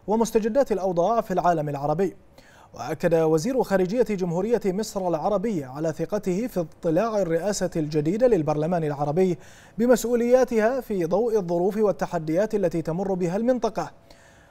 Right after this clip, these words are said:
مشيدا بالدور الذي يقوم به البرلمان العربي في الدفاع عن قضايا ومصالح الشعوب العربية والتعبير عن تطلعاته في المحافل البرلمانية الإقليمية والدولية.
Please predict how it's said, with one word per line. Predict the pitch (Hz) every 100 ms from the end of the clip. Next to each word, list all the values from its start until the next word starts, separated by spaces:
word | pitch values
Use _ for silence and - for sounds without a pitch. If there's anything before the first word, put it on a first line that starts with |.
| _ -
مشيدا | - 175 165 160
بالدور | 151 147 196 233
الذي | 190 170 170
يقوم | 160 214 202
به | 185 202
البرلمان | 220 170 151 175 180
العربي | 156 165 160 202 190 - - -
في | 233
الدفاع | 220 214 294 247 190
عن | 190
قضايا | 190 180 185 226 262
ومصالح | 240 185 208 208 185
الشعوب | 180 - 180 202
العربية | 180 165 170 175 214 190 - - - -
والتعبير | - 151 156 208 196
عن | 175 170
تطلعاته | 180 170 165 170 226 208 185 165
في | 180
المحافل | 165 160 240 220 196
البرلمانية | 170 190 190 175 202 233 220
الإقليمية | 196 196 196 185 196 180
والدولية. | 180 170 175 220 170 131 -